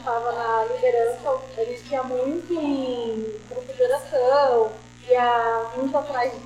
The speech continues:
palestrante. <laughs> Então, então a gente tava o tempo todo, ah, era retiro e tudo mais.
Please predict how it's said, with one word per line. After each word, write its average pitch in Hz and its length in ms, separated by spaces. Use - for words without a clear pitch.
palestrante. 302 1040
<laughs> 370 960
Então, 294 280
então 302 220
a 294 40
gente 330 160
tava 320 220
o 339 40
tempo 359 280
todo, 294 300
ah, 285 180
era 247 220
retiro 320 600
e 269 40
tudo 320 260
mais. 262 220